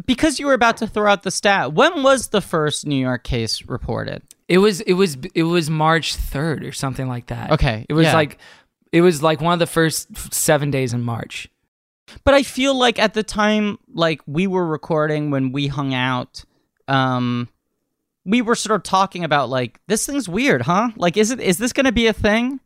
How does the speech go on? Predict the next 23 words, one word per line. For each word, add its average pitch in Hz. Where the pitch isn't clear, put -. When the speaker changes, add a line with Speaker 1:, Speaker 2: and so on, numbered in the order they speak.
Speaker 2:
I 196
know. 214
Speaker 1:
Like, 262
it 208
very 277
much 269
felt 240
to 226
me 214
like 175
every 180
time 156
there 139
has 135
been 135
any 127
sort 120
of 107
storm 170
warning 202
in 196
New 202
York, 196